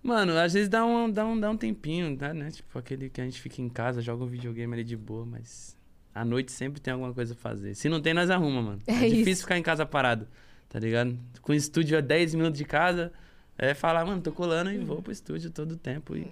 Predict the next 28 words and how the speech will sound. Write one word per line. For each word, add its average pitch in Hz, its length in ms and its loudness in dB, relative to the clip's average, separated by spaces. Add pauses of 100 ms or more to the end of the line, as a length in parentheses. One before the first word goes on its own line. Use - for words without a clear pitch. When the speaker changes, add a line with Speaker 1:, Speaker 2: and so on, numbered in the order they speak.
Speaker 2:
E 220 80 2
alguém 214 260 4
tá 233 80 2
aqui 226 140 -4
em 202 40 -2
São 208 220 -4
Paulo, 202 280 2
algum 202 180 2
artista 196 360 -2
de 185 60 0
fora, 156 60 0
e 131 40 2
Speaker 1:
Exatamente, 160 760 4
os - 20 4
Speaker 2:
chama 214 140 4
Speaker 1:
cara 131 100 2
Speaker 2:
pra 151 80 2
Speaker 1:
sempre 202 300 0
Speaker 2:
colar. 147 60 0
Speaker 1:
dá 151 100 2
um 151 60 0
salve, 135 260 0
que 151 80 -2
nem 147 100 4
aconteceu 156 460 -2
com - 80 -20
o 127 40 -10
Xamã. 131 380 -2